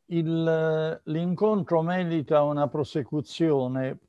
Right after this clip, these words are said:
programmata, voglio dire, nel senso che, eh,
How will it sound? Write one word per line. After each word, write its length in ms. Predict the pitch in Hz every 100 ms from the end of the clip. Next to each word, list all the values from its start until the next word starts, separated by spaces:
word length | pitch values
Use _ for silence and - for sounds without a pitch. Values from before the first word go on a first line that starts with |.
| _
programmata, 920 | - 165 143 147 143 139 127 117 127
voglio 340 | 123 120 123 117
dire, 460 | 120 117 135 139 - _ _ _ _ _ _ _ -
nel 180 | 143 127
senso 540 | 185 175 165 - 160
che, 440 | - 151 147 - _
eh, 580 | 139 139 139 135 135